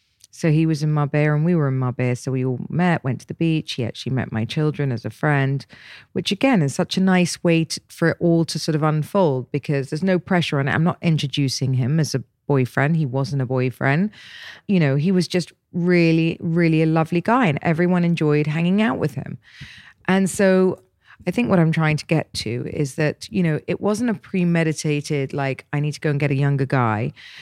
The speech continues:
It wasn't a premeditated, like, "Here's my new boyfriend."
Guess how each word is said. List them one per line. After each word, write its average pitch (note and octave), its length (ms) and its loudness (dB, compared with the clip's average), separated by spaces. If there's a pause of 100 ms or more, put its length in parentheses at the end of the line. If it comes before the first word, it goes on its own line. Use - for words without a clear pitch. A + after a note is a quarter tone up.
(140)
It - 60 -4
wasn't G#3+ 320 2
a G#3 40 2
premeditated, D#3+ 920 0
like, C#3+ 280 -2 (300)
"Here's D#3+ 300 0
my D#3+ 120 0
new D3+ 200 0
boyfriend." C#3 800 -6